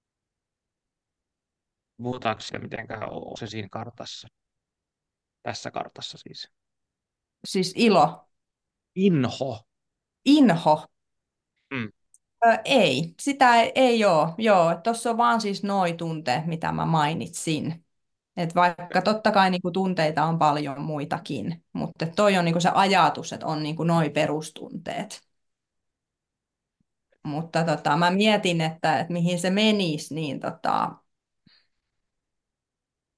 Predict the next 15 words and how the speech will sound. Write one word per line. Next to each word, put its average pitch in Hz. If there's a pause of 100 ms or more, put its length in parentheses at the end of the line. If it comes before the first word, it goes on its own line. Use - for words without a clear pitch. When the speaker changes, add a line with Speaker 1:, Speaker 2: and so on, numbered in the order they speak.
(140)
Speaker 2:
no, 170 (320)
se 175
menisi 190
varmaan, 202
niinku, 165
osittain 180
siihen 175
vihaan, 190
mut 160
sit, 165
niinku, 165
sekä 170
syyllisyyteen 190
että 190
häpeään. 196